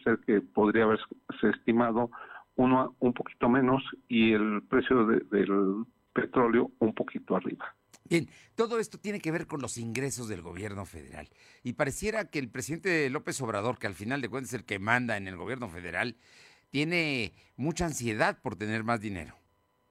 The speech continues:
Speaker 1: Es, es, es, esto,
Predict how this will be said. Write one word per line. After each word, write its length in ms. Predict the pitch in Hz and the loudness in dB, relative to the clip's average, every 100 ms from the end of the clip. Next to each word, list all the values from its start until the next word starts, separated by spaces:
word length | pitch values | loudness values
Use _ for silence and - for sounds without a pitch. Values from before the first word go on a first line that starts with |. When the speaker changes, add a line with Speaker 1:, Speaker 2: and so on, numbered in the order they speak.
| _ _ _ _ _ _ _ _ _ _ _ | _ _ _ _ _ _ _ _ _ _ _
Speaker 1:
Es, 160 | - 143 185 | 0 2 4
es, 180 | 156 117 - | 4 0 0
es, 380 | - 143 160 156 | 2 4 4 2
esto, 300 | - 170 165 | 2 2 2